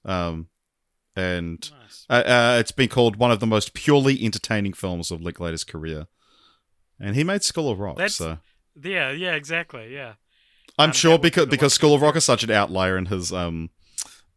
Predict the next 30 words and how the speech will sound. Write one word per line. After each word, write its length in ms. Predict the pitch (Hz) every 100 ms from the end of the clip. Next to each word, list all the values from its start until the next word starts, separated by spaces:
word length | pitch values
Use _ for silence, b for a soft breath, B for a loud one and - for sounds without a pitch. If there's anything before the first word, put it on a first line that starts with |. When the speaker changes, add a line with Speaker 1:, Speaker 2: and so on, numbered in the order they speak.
| _ -
Speaker 1:
uh, 580 | 113 98 92 87 85 78 -
in 280 | 107 101 104
his 140 | 101 -
filmography. 460 | 95 90 87 85 90
I'm 100 | 90
sure 160 | -
it's 100 | 92
like, 100 | 98
well, 160 | 95 78 -
except 340 | 107 - 95 -
School 200 | - 76
of 100 | 76
Rock, 180 | 73 -
of 80 |
course. 300 | - 80 - - _
<laughs> 280 | - 147 135
Speaker 2:
Yeah. 160 | 202 147 165
<laughs> 760 | 247 220 220 202 220 202 226 - _ B B B B B B 180
Awesome. 400 | 208 294 240 170
So 180 | - 233
that's 280 | 294 -
it, 200 | 262 370
guys. 340 | - 208 302 220
What 160 | 254
are 60 | 302
we 80 | 285
thinking? 420 | - 294 262 175
What 140 | 202 254
are 20 |
you, 180 | 233